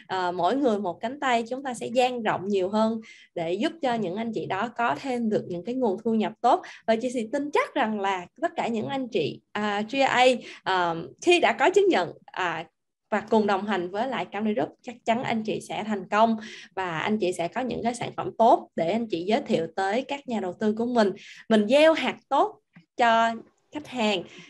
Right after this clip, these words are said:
thì mình, mình có được hoa hồng, và mình, cái hoa hồng đó nó cũng là một trong những cái, ờ, phúc đức, đúng không ạ? Mình gieo được hạt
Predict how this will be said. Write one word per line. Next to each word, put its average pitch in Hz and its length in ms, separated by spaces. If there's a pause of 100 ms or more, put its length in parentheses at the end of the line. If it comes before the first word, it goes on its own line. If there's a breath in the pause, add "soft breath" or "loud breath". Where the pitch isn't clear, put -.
thì 220 180
mình, 208 340 (460 soft breath)
mình 254 200
có 285 260
được - 220
hoa 320 120
hồng, 277 400
và 277 120
mình, 269 360
cái 392 100
hoa 359 160
hồng 254 240
đó 294 140
nó 320 200
cũng 233 260
là 254 160
một 214 240
trong 247 200
những 208 220
cái, 277 220 (320 loud breath)
ờ, 190 520
phúc 339 140
đức, 466 160
đúng 392 80
không 320 160
ạ? 196 120
Mình 202 240
gieo 262 220
được 208 120
hạt 202 140